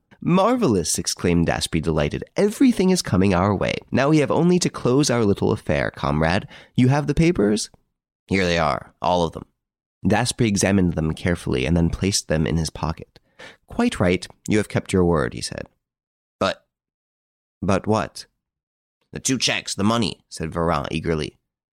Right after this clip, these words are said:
"Well, you have a great deal of assurance, my man. How dare you ask such a thing?" "I ask only what is due to me."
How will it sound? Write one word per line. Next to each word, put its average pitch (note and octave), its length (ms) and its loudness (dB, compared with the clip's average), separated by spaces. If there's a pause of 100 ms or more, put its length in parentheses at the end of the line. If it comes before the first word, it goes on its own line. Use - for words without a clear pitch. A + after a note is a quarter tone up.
(180)
"Well, F#2 600 0
you A2 240 2
have F#3+ 140 4
a G#2 60 2
great E2+ 400 -2
deal F2 220 2
of E2+ 100 -2
assurance, D#2 580 0
my D#2 100 0
man. F#2+ 400 2 (260)
How A#2+ 160 0
dare F#2+ 320 0
you A2 180 4
ask E3+ 320 0
such - 240 -2
a - 40 -4
thing?" G#1 340 -4 (920)
"I A2+ 160 -4
ask F2+ 300 -6
only G2+ 240 -4
what G2 160 -4
is G#2 100 -2
due D3+ 240 0
to A#2+ 120 -2
me." - 220 -6